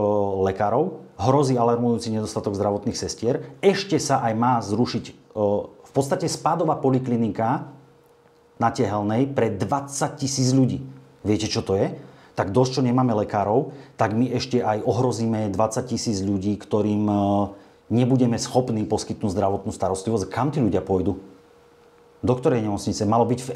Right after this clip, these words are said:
eminentnom záujme župy, v eminentnom záujme župy, a hovorím to tak, ako to aj myslím, aby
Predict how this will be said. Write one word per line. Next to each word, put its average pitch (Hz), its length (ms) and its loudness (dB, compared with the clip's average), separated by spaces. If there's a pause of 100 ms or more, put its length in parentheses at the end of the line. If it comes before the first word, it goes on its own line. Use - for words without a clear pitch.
eminentnom 127 480 2
záujme 104 400 2
župy, 110 400 -2
v - 240 -4
eminentnom 107 480 0
záujme 95 320 0
župy, 95 400 -2 (240)
a 104 160 0
hovorím 120 320 2
to 104 480 2 (320)
tak, 123 240 4
ako 127 160 -6
to 123 160 -4
aj 101 80 -2
myslím, 104 480 -2 (320)
aby 143 400 2